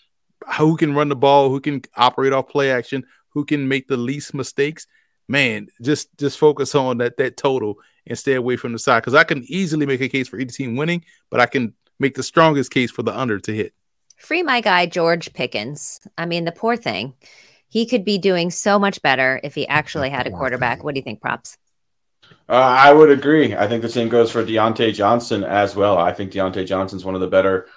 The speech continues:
Speaker 4: uh, route runners in the N F L, ranks high at the top of E S P N's open score, which measures separation for wide receivers, ranks in the top five, I believe, in three consecutive seasons. So,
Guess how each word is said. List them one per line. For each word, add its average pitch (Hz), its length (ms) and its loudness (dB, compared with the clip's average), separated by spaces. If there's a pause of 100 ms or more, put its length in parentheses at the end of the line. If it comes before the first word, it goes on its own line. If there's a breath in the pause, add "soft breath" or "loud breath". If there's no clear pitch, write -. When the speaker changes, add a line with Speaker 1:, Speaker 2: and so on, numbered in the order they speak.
(140 soft breath)
Speaker 4:
uh, 90 220 0
route 95 240 4
runners 98 380 2
in 107 260 -6
the 98 180 -4
N 101 140 -2
F 95 260 -4
L, 101 380 4 (160 soft breath)
ranks 101 300 -2
high 104 420 4
at 95 100 2
the - 60 -14
top 101 220 4
of 98 120 -6
E 104 140 -2
S 101 100 -4
P 110 120 -4
N's 101 260 -2
open 110 300 -2
score, 107 400 -2
which 98 160 -4
measures 101 340 -2
separation 101 600 -2
for 98 120 -6
wide 101 180 4
receivers, 101 580 -4 (260 soft breath)
ranks 104 320 -4
in 104 80 -6
the 101 80 -6
top 101 260 4
five, 104 220 6
I 101 40 4
believe, 98 280 -4
in 95 100 -8
three 101 180 -6
consecutive 101 500 -4
seasons. 95 380 -8
So, 92 280 2